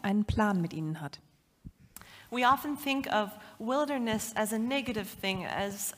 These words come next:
Speaker 2: a time of testing, as a time for waiting for a better life. But there's more to it than that.
Speaker 1: Wir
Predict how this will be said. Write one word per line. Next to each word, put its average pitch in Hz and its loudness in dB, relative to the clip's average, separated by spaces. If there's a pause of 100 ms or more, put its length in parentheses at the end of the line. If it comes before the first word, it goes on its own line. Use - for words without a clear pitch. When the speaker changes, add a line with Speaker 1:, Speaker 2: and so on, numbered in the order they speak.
Speaker 2:
a 220 -2
time 254 4
of 240 -4
testing, 185 -2 (340)
as 226 4
a 247 -2
time 262 4
for 254 0
waiting 233 2
for 214 -2 (300)
a 208 0
better 240 4
life. 208 2 (280)
But 226 4 (120)
there's 233 0
more 269 2
to 254 -2
it 190 -2
than 190 -4
that. 180 0 (1200)
Speaker 1:
Wir 214 6